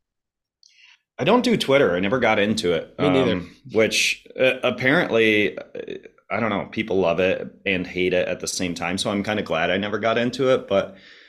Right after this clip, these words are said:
Speaker 1: um, yeah, my Instagram is Micah for Health. Um, I've been kind of lazily working on it for the last year, uh, and I,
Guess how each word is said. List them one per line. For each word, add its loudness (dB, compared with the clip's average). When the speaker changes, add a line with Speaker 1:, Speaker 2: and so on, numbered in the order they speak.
Speaker 1:
um, 0
yeah, 2
my -2
Instagram 0
is -4
Micah 0
for -2
Health. -2
Um, -2
I've 2
been 4
kind 0
of 0
lazily 2
working 0
on 0
it -4
for -6
the 0
last 0
year, 0
uh, 0
and -4
I, -2